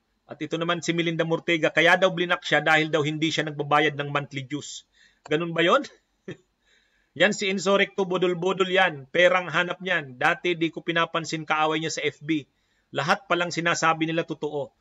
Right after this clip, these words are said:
Lumitaw na tunay na. Isipin nyo yan. Ito naman si Surigao. "Hoy, ikaw. Ikaw nga, Ricky Tumutorgo. Nag-anyong tupa na Insurrecto, Marcos loyalist, kaalyado ni Pandak G M A at Villafuerte. Nagtayo ng bunyog. Huwag mo akong i-block."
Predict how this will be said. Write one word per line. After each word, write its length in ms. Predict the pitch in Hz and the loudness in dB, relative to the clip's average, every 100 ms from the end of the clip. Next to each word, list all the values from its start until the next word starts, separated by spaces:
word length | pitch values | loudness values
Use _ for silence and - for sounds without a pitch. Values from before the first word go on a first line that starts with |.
| _ - | _ -6
Lumitaw 480 | 147 160 156 170 | -4 -2 2 2
na 160 | 165 156 | 2 -2
tunay 320 | 170 165 165 | -2 -2 -4
na. 160 | 147 127 151 | -6 -14 -16
Isipin 400 | - 226 - 214 | -12 -10 -8 -2
nyo 160 | 220 | -2
yan. 160 | 269 277 - _ _ _ _ _ _ 135 | -2 -6 -14 _ _ _ _ _ _ -8
Ito 160 | 135 | -4
naman 320 | 170 175 175 170 | -2 0 -2 -2
si 160 | 175 | -6
Surigao. 560 | - 175 165 196 147 113 _ _ _ _ _ | -4 -2 2 2 0 -4 _ _ _ _ _
"Hoy, 160 | 190 190 | 0 0
ikaw. 480 | 175 - 202 151 107 - _ | 0 4 4 4 0 -14 _
Ikaw 280 | 139 135 190 190 | -8 0 0 2
nga, 80 | 202 180 | 0 0
Ricky 220 | 185 196 | -6 -8
Tumutorgo. 720 | 190 185 196 196 185 151 - _ _ _ _ _ _ - | -8 -6 -2 0 2 0 -2 _ _ _ _ _ _ -6
Nag-anyong 560 | 151 170 185 196 185 | -4 -2 -2 -2 -2
tupa 320 | 208 202 190 160 | -4 0 0 0
na 80 | |
Insurrecto, 560 | 175 170 180 180 - 180 | -4 -2 0 0 0 0
Marcos 480 | 170 202 190 185 185 | 4 4 2 -4 -2
loyalist, 480 | 180 175 175 - - | -2 0 -2 -6 -4
kaalyado 480 | 170 170 180 180 | -2 2 2 2
ni 80 | 175 | -2
Pandak 320 | 165 170 165 | -4 -2 -2
G 240 | 160 165 165 | -2 -2 -2
M 80 | 165 | -2
A 80 | |
at 80 | 156 | -4
Villafuerte. 640 | 156 156 156 160 147 143 139 | -4 -4 -4 -6 -4 -4 -4
Nagtayo 400 | 151 - 160 165 | -6 -4 -2 -2
ng 160 | 156 | -4
bunyog. 400 | 147 147 151 131 _ _ _ | -6 -4 -4 -6 _ _ _
Huwag 140 | 143 147 | -6 -4
mo 160 | 160 156 | -6 -6
akong 160 | 160 | -8
i-block." 480 | 147 131 156 - | -8 -2 -2 -2